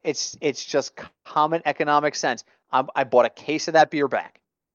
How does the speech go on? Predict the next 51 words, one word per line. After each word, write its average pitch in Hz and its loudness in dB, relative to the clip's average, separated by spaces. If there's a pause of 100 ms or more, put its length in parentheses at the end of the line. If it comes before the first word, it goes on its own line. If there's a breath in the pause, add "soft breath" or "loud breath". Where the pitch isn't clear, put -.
(180)
And 123 -4
I 120 0
said 139 -2
it 143 -8
to 160 -2
her 147 4
after 131 2
we 160 -6
sat 151 2
down 147 0
and 127 -4
had 135 2
a 135 -4
couple 143 0
of 135 -6
sips. - -4
I - -6
said, 120 -2
"I'm 127 -2
bringing 131 -4
some 127 -4
of 123 0
this 120 -2
back." 113 0
And 123 -14
she - -12
was 123 -10
like, 120 0
"You're 120 -16
bringing 131 0
it 127 -6
back 131 4
for - -10
the 127 -4
guys?" 139 4
I 135 -12
said, 120 -4
"Yes, 120 0
but 120 -4
I'm 113 -4
bringing 127 -8
back 131 2
some 131 -4
for 123 -14
me 123 -8
too, 123 -10
so 120 -10
I'm 110 -8
buying 110 0
a 107 -16
case." - -10